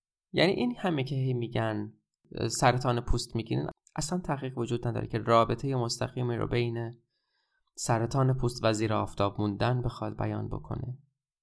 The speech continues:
اینم باز دکتر بری توی کتابش Lies My Doctor Told Me بهش اشاره می‌کنه. وقتی که رژیم درست داشته باشید، روغن‌های اشباع مصرف بکنید، کره،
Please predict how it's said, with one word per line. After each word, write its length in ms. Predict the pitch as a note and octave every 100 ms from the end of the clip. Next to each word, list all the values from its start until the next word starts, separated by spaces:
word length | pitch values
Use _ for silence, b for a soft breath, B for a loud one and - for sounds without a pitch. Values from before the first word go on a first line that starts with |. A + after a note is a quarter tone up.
| _ _ _ _
اینم 340 | A#2+ A2 G#2+
باز 220 | A2 A2 G#2
دکتر 240 | - G#2
بری 260 | G#2 G#2+ G#2+
توی 400 | - G#2+ G#2+ G#2+ _ _ _ _ _ _ -
کتابش 840 | - C3 A#2+ A2 G#2+ G#2+ - - - -
Lies 220 | A2+ G#2+
My 200 | G#2 G#2
Doctor 280 | G#2 G#2 -
Told 460 | - - G#2+ G2+ A2
Me 260 | A2 G#2+ - _ _ _ _ -
بهش 240 | A#2 A#2
اشاره 340 | G#2+ G2 G2
می‌کنه. 520 | A#2+ B2 A#2 G#2+ G#2 - _ _ _ _ _ _ _ _ _ _ _
وقتی 220 | - -
که 140 | - D#3
رژیم 320 | C#3 F3 F3+
درست 300 | C#3 A#2+ -
داشته 300 | A#2+ A#2 -
باشید، 400 | A2 - C3 B2+
روغن‌های 600 | B2 A#2+ A#2+ C#3+ E3 -
اشباع 420 | C3 - B2+ A2+
مصرف 420 | A2 G#2+ G#2+ A2
بکنید، 540 | - - A2+ C3+ C3 -
کره، 640 | - G#2+ A#2 B2 B2 C3